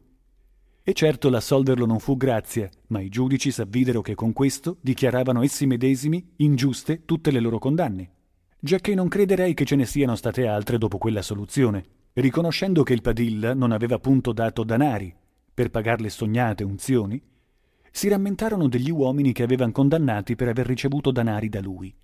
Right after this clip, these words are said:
Per questo motivo? Si rammentarono d'aver detto al Mora che una tal cagione ha più del verisimile, che non è per aver occasione di vendere, lui constituto il suo elettuario, et il commissario d'aver modo di più lavorare?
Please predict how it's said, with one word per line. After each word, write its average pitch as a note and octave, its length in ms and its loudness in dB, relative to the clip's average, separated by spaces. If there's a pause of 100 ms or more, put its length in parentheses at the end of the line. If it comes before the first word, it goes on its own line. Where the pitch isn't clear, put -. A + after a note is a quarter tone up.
(180)
Per A2+ 160 -4
questo B2+ 280 2
motivo? B2+ 400 0 (640)
Si - 220 -2
rammentarono F#3 600 2
d'aver C#3+ 220 2
detto D3 300 0
al C#3+ 80 4
Mora C#3+ 440 2 (220)
che C3+ 140 2
una B2 180 4
tal B2 220 0
cagione C3 800 0
ha A2 120 -2
più C#3 180 2
del A#2+ 180 0
verisimile, A#2 720 0 (360)
che B2 140 2
non A#2 160 2
è B2+ 100 2
per B2+ 140 0
aver B2 240 2
occasione B2 500 0
di B2 100 0
vendere, C3 520 2
lui B2 260 2
constituto B2 720 -2
il A2 80 0
suo B2 220 0
elettuario, A#2+ 720 -2 (260)
et - 200 -4
il A2 80 -8
commissario A#2 680 0
d'aver A2 260 -2
modo A2+ 600 -2
di A#2+ 160 -2
più B2 180 0
lavorare? A2+ 520 -2